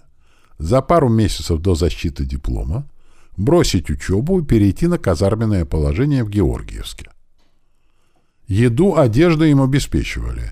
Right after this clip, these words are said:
но денег на личные нужды давали, мягко говоря, очень скромно. Зато в средствах на работу не ограничивали вообще. Была поставлена задача и довольно жесткие сроки ее выполнения.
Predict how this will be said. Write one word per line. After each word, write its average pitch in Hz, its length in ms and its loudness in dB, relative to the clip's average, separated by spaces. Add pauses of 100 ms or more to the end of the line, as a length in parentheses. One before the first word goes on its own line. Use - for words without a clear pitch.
(280)
но 117 200 2
денег 185 400 2
на 117 80 2
личные 92 380 0
нужды 85 340 0
давали, 113 400 2
мягко 104 400 0
говоря, 143 480 0
очень 82 300 -2
скромно. - 580 -10 (480)
Зато 110 360 2
в - 60 -2
средствах 127 480 0
на 113 80 2
работу 127 380 2
не 110 120 2
ограничивали 90 760 0
вообще. 78 640 -2 (1200)
Была 165 280 4
поставлена 131 640 2
задача 82 760 0
и 104 80 -4
довольно 127 440 2
жесткие 107 420 0
сроки 151 340 -2
ее 85 180 2
выполнения. 67 680 -4